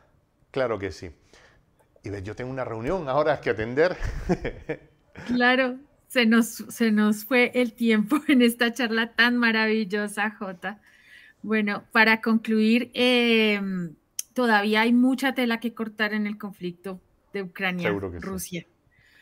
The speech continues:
Speaker 2: Entonces, pues, amanecerá y veremos, aunque lo que tú dices es cierto. Ya cansadas, ya agotados los escenarios,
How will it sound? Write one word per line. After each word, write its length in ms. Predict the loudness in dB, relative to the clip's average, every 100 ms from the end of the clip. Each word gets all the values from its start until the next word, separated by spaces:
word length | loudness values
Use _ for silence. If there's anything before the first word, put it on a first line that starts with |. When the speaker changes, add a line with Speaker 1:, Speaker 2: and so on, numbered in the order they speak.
| _ _
Speaker 2:
Entonces, 760 | -10 -10 -6 -4 2 4 2 -2 -2
pues, 500 | -2 -2 -8 -12 -16 -16 -10
amanecerá 680 | -6 -2 -2 0 0 2 0
y 60 |
veremos, 600 | 0 0 2 2 0 -2 _ _ _ -2
aunque 260 | 0 0
lo 140 | -2 -4
que 100 | -8
tú 140 | -4
dices 400 | -4 -4 -6 -4
es 140 | -4 0
cierto. 380 | -2 -2 -16 -18 _ _ -12
Ya 640 | -6 0 4 6 4 2 0
cansadas, 720 | 0 0 0 2 4 2 0
ya 180 | 0 0
agotados 600 | 0 -4 0 0 0 -2
los 460 | -4 -6 -6 -10 _ _
escenarios, 840 | -4 -2 0 0 -2 0 -4 -4